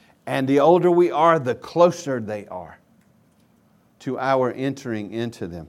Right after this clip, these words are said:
But even then, God is with us every day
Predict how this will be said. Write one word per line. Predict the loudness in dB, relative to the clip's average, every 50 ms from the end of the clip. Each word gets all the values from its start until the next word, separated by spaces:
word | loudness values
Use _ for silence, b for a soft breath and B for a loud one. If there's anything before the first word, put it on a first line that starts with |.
| _ _ _ _ b b b b b b b b b b 0
But | 4 4 6
even | 6 4 4 2 2 2
then, | 2 2 2 2 2 2
God | 4 6 6 6 6 4
is | 2 0 0 0
with | 0 0 2
us | 2 0 -2 -2 -6
every | 0 2 2 2 2 -2 -4 -2 -2 -2 -2
day | 0 -2 0 0 0 -2 -2 -4 -8